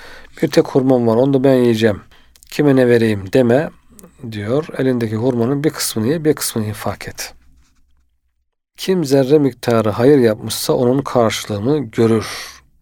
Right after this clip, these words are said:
ayeti hiçbir iyiliğin küçümsenmemesi gerektiğini ortaya koymaktadır. Yarım hurmayla da olsa cehennemden korunma meselesi önemi ve ilgisi sebebiyle daha önce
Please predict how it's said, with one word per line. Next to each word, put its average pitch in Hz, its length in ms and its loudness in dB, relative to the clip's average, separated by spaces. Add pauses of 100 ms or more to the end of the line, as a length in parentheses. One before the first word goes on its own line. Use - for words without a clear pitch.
(840)
ayeti 120 560 -4
hiçbir 143 360 -2
iyiliğin 123 480 0
küçümsenmemesi 123 960 -2
gerektiğini 113 460 -2
ortaya 117 300 -2
koymaktadır. - 680 -10 (1500)
Yarım 147 280 2
hurmayla 135 500 2
da 123 60 0
olsa 113 260 -2
cehennemden 131 640 2
korunma 120 540 0
meselesi 110 760 -2
önemi 120 420 2
ve 113 140 2
ilgisi 117 840 0
sebebiyle 117 680 0
daha 117 220 0
önce 110 420 -2